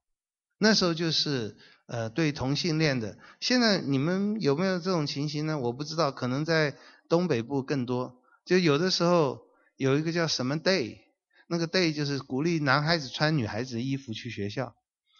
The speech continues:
就是要让人能够不要有严格的性别取向。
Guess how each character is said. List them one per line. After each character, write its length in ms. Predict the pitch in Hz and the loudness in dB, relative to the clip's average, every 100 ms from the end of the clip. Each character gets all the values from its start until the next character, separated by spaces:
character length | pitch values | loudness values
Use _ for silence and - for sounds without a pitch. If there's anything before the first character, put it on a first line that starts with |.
| _ - | _ 0
就 140 | 185 | 2
是 120 | 180 | 4
要 240 | 202 208 180 | 8 8 8
让 380 | - 226 185 147 | 8 8 8 6
人 460 | 120 123 160 175 - | 2 2 -2 -6 -4
能 300 | 139 139 175 | 0 0 0
够 400 | 208 196 139 110 - - _ | 0 0 0 -4 -16 -20 _
不 140 | 190 | 4
要 220 | 214 196 170 | 6 6 6
有 220 | 123 113 | 2 0
严 360 | 123 113 156 | -2 -2 -4
格 200 | 160 139 | -2 -4
的 180 | 131 117 | -2 -4
性 420 | - - 208 147 | -4 0 2 2
别 200 | 107 104 | 0 -2
取 300 | 123 - 92 | -4 -8 -8
向。 320 | 92 131 101 | -6 -6 -6